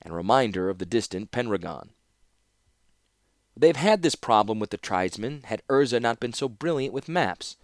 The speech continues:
and calculations, or Mishra so close to the desert tribes and their legends. Tokasia shook her head.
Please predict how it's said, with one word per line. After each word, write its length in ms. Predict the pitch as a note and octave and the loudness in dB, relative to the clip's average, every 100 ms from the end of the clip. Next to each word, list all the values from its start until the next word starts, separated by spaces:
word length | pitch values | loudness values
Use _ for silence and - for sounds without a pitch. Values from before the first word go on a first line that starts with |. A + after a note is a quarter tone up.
| _ _ _ _ - | _ _ _ _ -20
and 100 | G2+ | -6
calculations, 800 | C#3 C3+ C#3+ D#3 D#3 - D2 E2 | -4 -2 0 2 0 -4 -12 -10
or 100 | G#2 | -8
Mishra 520 | A2+ D#3+ G#3+ - G#2 | 2 4 4 4 0
so 180 | - C3+ | 0 -4
close 480 | - - E3+ D3+ - | -4 0 2 4 0
to 100 | C3+ | -6
the 100 | B2 | -4
desert 340 | C3+ C3+ - | -4 -4 -8
tribes 480 | - E3+ A#2+ C3+ - _ _ _ _ | -2 0 0 -4 -10 _ _ _ _
and 120 | - D3 | -4 0
their 100 | D3+ | 2
legends. 600 | F3 G3 F#2 - - - _ _ _ _ _ _ _ - | 2 0 -4 -12 -20 -20 _ _ _ _ _ _ _ -20
Tokasia 400 | - D#3+ F3 C3 | -8 -4 -2 -2
shook 260 | - C#3 | -2 -2
her 100 | D3+ | 0
head. 340 | A2+ G#2 D2+ | 2 0 -2